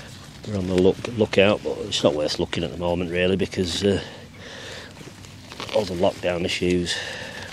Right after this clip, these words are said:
are still, uh, sort of restricting any chance of a live performance, so <coughs> we'll just have to see how it goes.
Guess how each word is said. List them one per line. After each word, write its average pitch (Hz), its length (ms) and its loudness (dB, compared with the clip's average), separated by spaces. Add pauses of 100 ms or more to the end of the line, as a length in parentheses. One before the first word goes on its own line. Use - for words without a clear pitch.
(2750)
are 80 60 -6
still, 87 460 0
uh, 87 140 6 (2750)
sort 92 320 -6
of 87 160 -10 (220)
restricting 101 720 0 (520)
any 113 240 6
chance 90 400 0
of 90 60 -2
a 82 100 4
live 82 340 2
performance, 82 600 2
so 85 260 0 (1500)
<coughs> - 80 10 (380)
we'll 127 440 6
just - 180 -4
have - 120 -6
to - 80 -10
see - 180 -4
how 85 120 -2
it 78 120 -8
goes. 82 300 -8